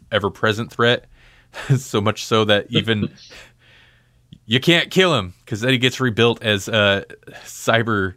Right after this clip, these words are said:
Speaker 1: Jason. Super Jason. I think he's often referred to as Uber Jason.
Speaker 2: Yeah.
Speaker 1: Not having actually seen this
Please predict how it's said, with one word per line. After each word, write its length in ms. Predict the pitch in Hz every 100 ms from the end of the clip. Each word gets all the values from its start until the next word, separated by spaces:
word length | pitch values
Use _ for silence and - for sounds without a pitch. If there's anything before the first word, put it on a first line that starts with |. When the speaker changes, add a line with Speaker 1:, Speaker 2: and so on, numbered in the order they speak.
| _ _ _ _ _ _ _
Speaker 1:
Jason. 540 | - 101 95 - 90 85 _
Super 680 | _ - - - - 135 127
Jason. 500 | 101 104 98 - 95 -
I 100 | 101
think 300 | - 110 -
he's 200 | 107 95
often 440 | 107 98 92 104 92
referred 360 | 90 - 95 85
to 180 | 98 92
as 180 | 90 95
Uber 240 | 104 90 98
Jason. 500 | 101 95 - 104 107 _ -
Speaker 2:
Yeah. 320 | 95 82 82 - _ _ _ _ -
Speaker 1:
Not 280 | 113 160
having 340 | 151 185 196 160
actually 360 | 135 - 156
seen 280 | 131 123 123
this 460 | 107 95 - -